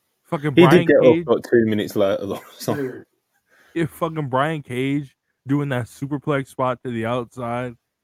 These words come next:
Speaker 3: Oh,
Speaker 1: It was, it was,
Speaker 3: God.
Speaker 1: it was great, bro. It was just a good, very, very fun street fight to lead us into Full Gear. So,
Speaker 2: I think it delivered what we saw on the flyer, you know? Um,
Speaker 3: Yeah.
Speaker 2: good stuff,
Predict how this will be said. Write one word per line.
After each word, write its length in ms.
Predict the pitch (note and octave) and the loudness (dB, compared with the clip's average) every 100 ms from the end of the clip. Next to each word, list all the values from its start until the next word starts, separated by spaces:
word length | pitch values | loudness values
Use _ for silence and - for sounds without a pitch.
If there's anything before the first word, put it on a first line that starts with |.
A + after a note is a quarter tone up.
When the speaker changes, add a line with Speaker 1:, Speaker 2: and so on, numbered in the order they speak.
| - | -16
Speaker 3:
Oh, 160 | C3 D#3+ | -14 -8
Speaker 1:
It 40 | |
was, 120 | E3 | -8
it 100 | E3+ | -4
was, 120 | F3 G3 F3 | -4 -4 -4
Speaker 3:
God. 80 | - | -4
Speaker 1:
it 20 | |
was 140 | E3+ E3+ | -4 -4
great, 280 | C3+ B2+ G#2+ | -2 -2 -2
bro. 320 | F#2+ G2+ G2+ G2 _ _ A#2+ _ _ | -8 -10 -10 -14 _ _ _ _ _
It 40 | |
was 120 | B2+ A#2 | -14 -14
just 160 | - | -16
a 60 | A#2+ | -10
good, 200 | A#2 G#2 G#2 | -8 -8 -6
very, 260 | C#3 D3+ | -4 -2
very 320 | B2+ C#3 C3+ B2 - | -4 -4 -6 -6 -4
fun 240 | C3+ C3+ | -4 -4
street 400 | B2 - B2 G#2 | -10 -8 -6 -6
fight 300 | - G#2+ F#2+ - _ _ - E3+ | -8 -10 -10 -14 _ _ 0 2
to 200 | B2 A2 | 2 -2
lead 240 | A2 A#2+ A#2+ | -6 -4 -4
us 180 | A2 | -6
into 180 | A#2 G#2 | -10 -12
Full 280 | - G#2 G2+ | -10 -8 -6
Gear. 340 | F2 F2+ F2 F2+ _ | -6 -10 -12 -18 _
So, 240 | E2+ D2+ _ _ _ _ _ _ _ _ _ - | -20 -20 _ _ _ _ _ _ _ _ _ 0
Speaker 2:
I 80 | A#3 | 2
think 240 | G#3 D3+ | 4 4
it 120 | A#2 | 0
delivered 520 | - G2 F#2+ F#2 G2 G2 | 0 2 2 2 -2 -2
what 420 | F#2+ - - - | -4 -6 -8 -6
we 80 | G#2 | -6
saw 380 | - G2+ F#2 | -4 -4 -4
on 80 | F2+ | -6
the 60 | F#2 | -10
flyer, 460 | - G2 F#2 F#2 G#2 _ - | -6 -4 -2 -4 -10 _ -6
you 80 | |
know? 280 | G2+ G2+ A2+ _ _ | -2 -2 -4 _ _
Um, 540 | - G2+ G2 G2 F#2+ F2+ | -10 -6 -4 -2 -2 -4
Speaker 3:
Yeah. 80 | - - _ _ _ _ _ - - | -6 -14 _ _ _ _ _ -20 -4
Speaker 2:
good 160 | B2 G#2+ | -2 -2
stuff, 320 | - F#2+ F#2+ | -2 -2 -4